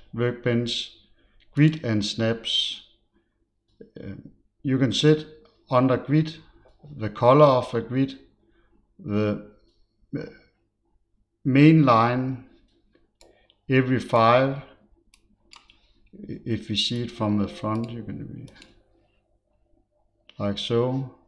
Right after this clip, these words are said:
The main line for every five is these, uh, five gri-, grid points, one, two, three, four, five. And in the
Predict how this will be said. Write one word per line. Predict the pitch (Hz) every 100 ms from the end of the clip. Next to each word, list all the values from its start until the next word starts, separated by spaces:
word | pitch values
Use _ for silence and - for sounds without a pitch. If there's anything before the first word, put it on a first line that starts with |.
| -
The | 117
main | 113 131 151
line | 127 113 113 120 131 127 - _ _
for | - 117
every | 117 127
five | 120 110 107 110 117 117
is | 113 104 -
these, | 120 143 147 - - - _ _ - _ -
uh, | - 104 98
five | _ 117 110 120 120 107
gri-, | 127 127 - - _
grid | 135 135 -
points, | 104 107 104
one, | 113 120 123
two, | - 120 117
three, | 117 - 117 113
four, | 113 - 104 101
five. | 101 113 110 117 120 - - _ _ _ _ _ _ _ _ _ _ _ _ _ _ _ _ _ -
And | 110 110 110 107 - - _ _ _ _ _ _ _ _ _ _ _ _ _ _ _ _ _ _ _ _ _ _ _ _ _ _ _ -
in | 120 117
the | 107 101